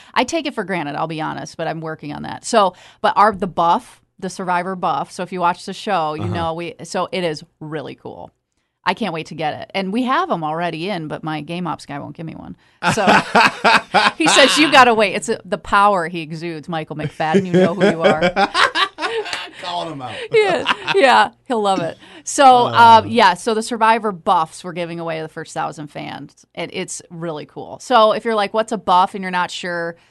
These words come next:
Speaker 1: Google, just Google Survivor buff. You'll see it. Um, it's K-Wings branded, Survivor branded. It's really neat.
Speaker 2: And on top of that, it's rivalry night.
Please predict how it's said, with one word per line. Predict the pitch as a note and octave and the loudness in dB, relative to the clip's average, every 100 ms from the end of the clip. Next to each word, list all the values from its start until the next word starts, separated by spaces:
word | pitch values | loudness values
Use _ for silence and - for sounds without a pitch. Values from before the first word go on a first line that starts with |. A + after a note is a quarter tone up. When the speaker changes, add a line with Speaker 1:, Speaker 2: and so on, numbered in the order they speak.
| _ _ | _ _
Speaker 1:
Google, | A#3 B3+ G3 | -4 -2 -4
just | G#3+ B3+ A#3 | -8 -10 -6
Google | G#3+ F#3+ | -4 -6
Survivor | - E3+ D#3+ E3 | -6 -2 -2 -4
buff. | D3+ D3 F3 | -6 -6 -6
You'll | E3 | -8
see | - D3 | -8 -10
it. | C#3+ - _ _ - | -10 -12 _ _ -6
Um, | E3+ - | -6 -6
it's | |
K-Wings | - G3+ G3 F#3 | -8 -8 -8 -8
branded, | F3+ E3+ E3 D#3+ | -8 -8 -8 -10
Survivor | E3+ D#3 D#3+ D#3 | -8 -6 -6 -8
branded. | C3+ D3 D3 | -10 -10 -12
It's | - | -14
really | - C3+ | -16 -14
neat. | - - _ _ _ _ - | -16 -18 _ _ _ _ -4
Speaker 2:
And | E3+ | -2
on | D#3 | 0
top | F#3+ E3+ C3 | 2 2 2
of | A2+ | -2
that, | G2+ F#2 F#2 | -2 -2 -2
it's | F#2+ - | -6 -6
rivalry | G2+ G2 F#2 F2+ E2+ E2 | -4 -4 -4 -6 -6 -6
night. | E2 E2 D#2+ | -6 -8 -10